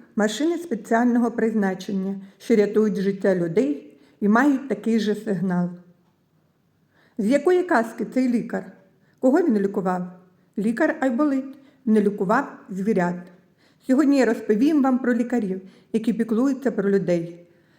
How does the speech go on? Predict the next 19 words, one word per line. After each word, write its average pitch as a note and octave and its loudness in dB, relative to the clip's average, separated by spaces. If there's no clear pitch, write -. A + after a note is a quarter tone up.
Лікар A#3 2
лікує A#3+ 2
людей D4 0
великих C4 2
і - 0
маленьких. G3+ 0
Це G#3 0
важка G3+ 0
і A3 -2
дуже G#3+ 2
давня A3+ 2
професія. B3+ -2
Їй A3 0
понад A3 -2
п'ять C4+ 2
тисяч A#3+ -4
років. F#3+ -4
У - -4
давнину A3 4